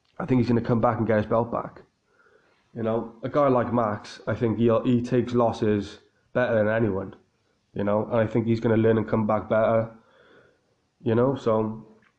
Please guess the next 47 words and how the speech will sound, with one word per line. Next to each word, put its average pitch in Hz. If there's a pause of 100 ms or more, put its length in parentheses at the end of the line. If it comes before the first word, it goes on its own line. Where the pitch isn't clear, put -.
yeah, 131 (300)
I -
think, 110
uh, 110 (420)
Holloway's 113
gonna 113
win 113
that 113
one. 117 (840)
They've 110
announced, 110
uh, 107
Dustin 117
Poirier 127
versus 107
Dan 113
Hooker, 117
lightweight, 110
which 104
is 101
just 101
a 101
ba-, 98
ba-, 107
ba-, 110
ba-, 110
ba-, -
banger. 113
I 98
can't 107
wait 113
for 113
that 98
fight. 101 (800)
Um, 110
I 123
think 135
that's 123
gonna 120
be 113
a 110
back 110
and 104
forth, 113
possibly 117
five 113
rounder. 110